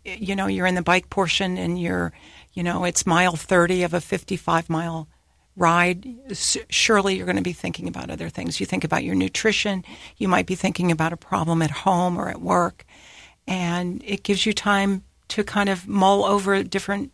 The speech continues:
issues that might help you solve that problem.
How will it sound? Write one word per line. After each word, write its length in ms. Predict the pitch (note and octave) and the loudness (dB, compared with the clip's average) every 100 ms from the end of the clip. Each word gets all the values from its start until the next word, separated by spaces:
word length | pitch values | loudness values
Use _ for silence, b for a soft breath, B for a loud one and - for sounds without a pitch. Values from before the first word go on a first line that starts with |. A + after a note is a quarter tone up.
| _ | _
issues 540 | A3+ G3+ G3+ F#3 F#3 - b b b _ - | 0 0 0 -4 -4 -6 b b b _ -2
that 180 | G3 | 0
might 240 | F#3+ F#3+ F3+ | 0 0 0
help 240 | F3 G3 | -2 -2
you 80 | G#3 | 0
solve 360 | F#3+ G#3 F#3 - | 2 2 0 0
that 200 | F3 - | -6 -4
problem. 520 | - - - F3 | -8 -6 -8 -10